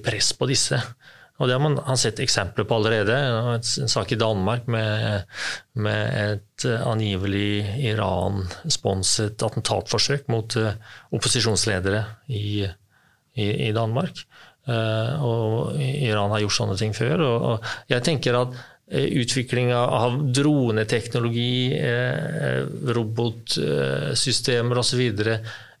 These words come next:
gjør at, eh, at denne teknologien sp-, sprer seg til flere stater, og, og gjør at, eh, at, eh,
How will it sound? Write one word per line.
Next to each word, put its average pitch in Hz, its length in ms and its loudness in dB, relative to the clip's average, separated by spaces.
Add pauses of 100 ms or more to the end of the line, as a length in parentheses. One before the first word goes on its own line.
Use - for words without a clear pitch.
gjør 110 400 2
at, 113 320 0
eh, 110 320 0 (880)
at 151 160 -2
denne 143 320 4
teknologien 127 480 0
sp-, - 240 -4
sprer 123 320 -2
seg 117 160 0
til 127 80 0
flere 123 240 2
stater, 190 480 0
og, 127 140 2 (240)
og 123 40 4
gjør 117 540 2
at, 113 320 -2
eh, 107 420 -2 (520)
at, 107 340 -4
eh, 107 280 0